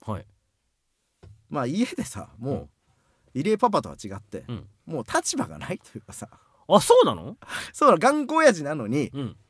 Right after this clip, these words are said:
Speaker 1: 立場ない頑固親父って何？
Speaker 2: <laughs> やばいのよ。
Speaker 1: い-、あるの？そんなこと。
Speaker 2: だから一人でキレてる状態なの。だから、まあ、例えばもう、
Speaker 1: <laughs>
Speaker 2: テレビなんてさ、
Speaker 1: おっかな。
Speaker 2: 食事中に見ちゃう。
Speaker 1: うん。
Speaker 2: まず食事は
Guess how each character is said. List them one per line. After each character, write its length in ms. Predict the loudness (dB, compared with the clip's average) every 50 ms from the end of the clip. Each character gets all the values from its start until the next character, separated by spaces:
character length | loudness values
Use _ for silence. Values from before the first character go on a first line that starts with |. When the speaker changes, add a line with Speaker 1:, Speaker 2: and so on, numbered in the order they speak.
| _ _ _ _ _ _ _ _ _ _ -4 -2
Speaker 1:
立 180 | -2 -2 0 2
場 100 | 2 2
な 120 | 2 2
い 60 | 0
頑 180 | 0 0 -2 -2
固 140 | 0 0 0
親 100 | 0 -2
父 180 | -2 -2 2
っ 40 | 4
て 60 | 6 8
何？ 80 | 10
Speaker 2:
<laughs> 40 | 10
や 40 | 12
ば 140 | 12 12 10
い 60 | 8
の 80 | 6 2
よ。 80 | 0 -4
Speaker 1:
い-、 60 | 0 4
あ 100 | 6 8
る 100 | 8 6
の？ 120 | 4 -2
そ 100 | -8 -6
ん 80 | -4 -4
な 80 | -4
こ 40 | -2
と。 40 | 0
Speaker 2:
だ 60 | 0
か 60 | -2
ら 40 | 0
一 220 | -2 2 4 4 6
人 80 | 6
で 80 | 4 2
キ 120 | 2 2 2
レ 100 | 4 4
て 100 | 2 0
る 80 | 0
状 180 | 0 0 -2 -2
態 120 | -4 -8
な 60 | -12
の。 60 | -16 -20 _ _ _ _ _ _ _ _ -18 -18 -16 -16 -18 -20 -20 -20 -18 -2 2
だ 80 | 4
か 60 | 4 4
ら、 60 | 4
ま 200 | 0 -4 -10 -6
あ、 140 | -2 0 2
例 100 | 4 4
え 20 |
ば 80 | 4 4
も 180 | 4 2 2 0
う、 160 | -2 -6 -4
Speaker 1:
<laughs> 60 | 0
Speaker 2:
テ 140 | 2 4 4
レ 100 | 4 4
ビ 100 | 4 4
な 100 | 2 0
ん 60 | -2
て 120 | -4 -6 -4
さ、 200 | -4 -4 -4 -4 -8
Speaker 1:
お 80 | -14
っ 20 | -18 -18 _ _
か 100 | -8 0
な。 20 | 4
Speaker 2:
食 260 | 4 4 6 6 4
事 100 | 4 4
中 200 | 4 2 2 2
に 120 | 2 2 0
見 120 | 0 0
ち 80 | -2 -2
ゃ 40 |
う。 20 | 0
Speaker 1:
う 40 | 4
ん。 20 |
Speaker 2:
ま 120 | 4 4
ず 240 | 4 2 -4 -12 -16 -14
食 260 | -6 -4 -2 0 0 4
事 80 | 6
は 140 | 6 6 4